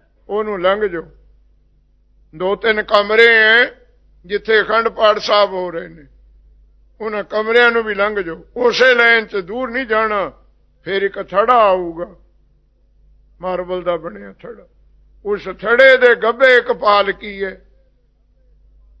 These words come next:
ਉਹ ਪਾਲਕੀ ਵਿੱਚ ਮਹਾਰਾਜ ਪ੍ਰਕਾਸ਼ ਨਹੀਂ ਹੈ, ਕੱਲੀ ਉਹ ਪਾਲਕੀ ਹੈ ਸੰਗਮਰਮਰ ਦੀ।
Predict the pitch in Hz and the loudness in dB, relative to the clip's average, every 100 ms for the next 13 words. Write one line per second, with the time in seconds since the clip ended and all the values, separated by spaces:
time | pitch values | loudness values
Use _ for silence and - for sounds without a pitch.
0 | _ 214 208 202 208 208 220 233 226 220 | _ -8 -2 2 2 0 -4 -8 -8 -2
1 | 226 254 247 226 220 196 214 180 214 247 | 2 2 2 -2 -6 0 0 0 -4 2
2 | 254 - 254 277 302 277 240 240 233 240 | 2 2 0 2 2 4 2 2 0 -4
3 | 240 226 196 208 208 202 196 185 175 165 | 0 0 0 -4 -2 -4 -4 -8 -10 -12
4 | 139 | -14